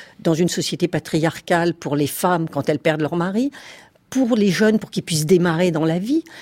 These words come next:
mais aussi, il se dit, il sait pas encore comment il va faire, mais il est sûr qu'avec ses mathématiques, il y arrivera,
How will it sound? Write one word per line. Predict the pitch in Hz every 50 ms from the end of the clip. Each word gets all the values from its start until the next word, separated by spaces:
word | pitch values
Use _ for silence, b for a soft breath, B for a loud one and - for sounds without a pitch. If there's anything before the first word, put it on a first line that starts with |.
| B B B
mais | 220 262 - -
aussi, | 277 262 233 - - - 311 349 359
il | 269 202 -
se | - - 185
dit, | 151 147 180 226 277 277 226
il | 170
sait | - - 165
pas | - -
encore | 214 214 208 - 202 -
comment | - 214 190 185 185
il | 180 160
va | 165 165 -
faire, | - - 254 262 247 208
mais | 170 156 160
il | 160 165 165
est | 151 -
sûr | - - - 247 233 - -
qu'avec | - - 151 156 170 -
ses | - 175
mathématiques, | 156 165 160 - 175 165 165 160 - - - 180 - -
il | 160 156
y | 170
arrivera, | 160 156 170 151 131 156 - 214 254 320